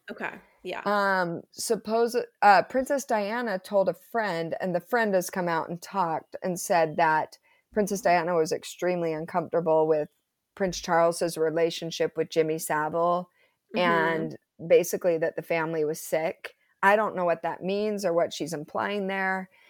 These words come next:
Speaker 2: It's just, it's, it's hard to break it down. It's hard to know. And then there's also the M I, there's supposedly, this is hearsay, but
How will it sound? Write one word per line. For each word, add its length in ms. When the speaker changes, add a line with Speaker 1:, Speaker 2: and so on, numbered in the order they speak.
Speaker 2:
It's 160
just, 200
it's, 220
it's 160
hard 240
to 60
break 260
it 100
down. 320
It's 160
hard 240
to 100
know. 320
And 140
then 140
there's 180
also 320
the 180
M 140
I, 160
there's 200
supposedly, 760
this 240
is 140
hearsay, 540
but 260